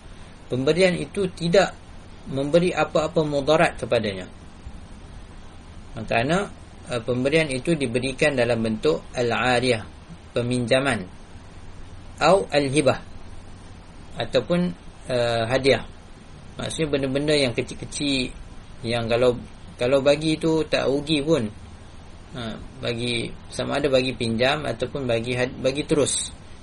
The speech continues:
Benda-benda yang tak mahal, benda yang kecil-kecil. Ha, sebenarnya, eh, bagi benda-benda yang macam tu, sama ada bagi pinjam ataupun bagi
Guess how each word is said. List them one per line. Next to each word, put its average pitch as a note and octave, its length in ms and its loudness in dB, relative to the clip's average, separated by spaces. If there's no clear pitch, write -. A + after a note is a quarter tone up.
Benda-benda C3 320 0
yang B2+ 240 2
tak A2+ 160 -2
mahal, A#2+ 560 0
benda A#2+ 160 -2
yang A#2 160 0
kecil-kecil. A#2+ 720 -4
Ha, G#2+ 240 -10
sebenarnya, C3+ 480 -4
eh, A2 720 -2
bagi B2 240 -2
benda-benda C3+ 400 0
yang B2+ 160 2
macam A2+ 240 0
tu, F3 240 -2
sama A2+ 240 -4
ada B2 80 2
bagi A#2+ 160 0
pinjam B2+ 320 0
ataupun A#2+ 320 -2
bagi A2 400 0